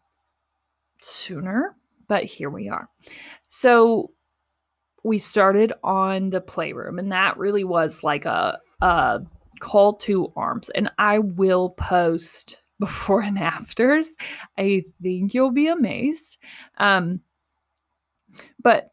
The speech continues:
it was like, we're going through all of this stuff and just realizing how much excess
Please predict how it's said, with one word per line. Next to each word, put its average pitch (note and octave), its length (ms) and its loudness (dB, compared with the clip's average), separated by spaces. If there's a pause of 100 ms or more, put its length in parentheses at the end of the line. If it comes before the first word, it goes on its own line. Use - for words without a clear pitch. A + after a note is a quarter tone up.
(540)
it C4 80 0
was C4 220 -4
like, A3+ 400 -6 (160)
we're G#3 160 -4
going A#3+ 380 6
through B3+ 260 0
all B3 200 2
of G3 100 2
this F#3+ 200 -4
stuff G3 600 -10 (100)
and F#3+ 160 -12
just G3+ 460 -10
realizing G#3+ 680 0 (320)
how G3+ 420 -4 (180)
much F#3 500 -4 (480)
excess - 800 -4